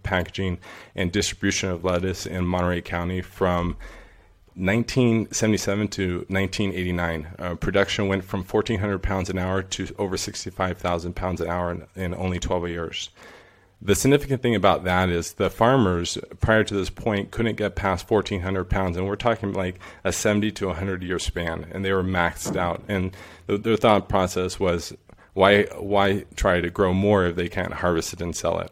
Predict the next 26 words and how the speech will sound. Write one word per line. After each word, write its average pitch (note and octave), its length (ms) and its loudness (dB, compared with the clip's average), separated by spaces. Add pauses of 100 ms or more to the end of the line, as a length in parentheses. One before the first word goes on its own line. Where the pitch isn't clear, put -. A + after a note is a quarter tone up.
(720)
So F#2 520 2 (840)
in A2+ 80 0
addition A#2 380 6
to A2+ 100 6
that, F#2+ 480 4
uh, G2 240 0
a F2+ 40 2
lot G2 280 4
of F#2+ 160 2 (260)
the G#2 140 -2
reason A2+ 320 6
why G2 200 4
we F#2+ 120 0
use G2 240 0
chlorine G#2 380 2
on F2 160 2
food G2 400 0
to F#2 320 2
extend F2+ 420 0
shelf G2 300 4
life F2 260 0
is F2 100 -6
because F2 300 -2
my E2 120 -2
father, E2 460 0
he, D#2+ 160 -12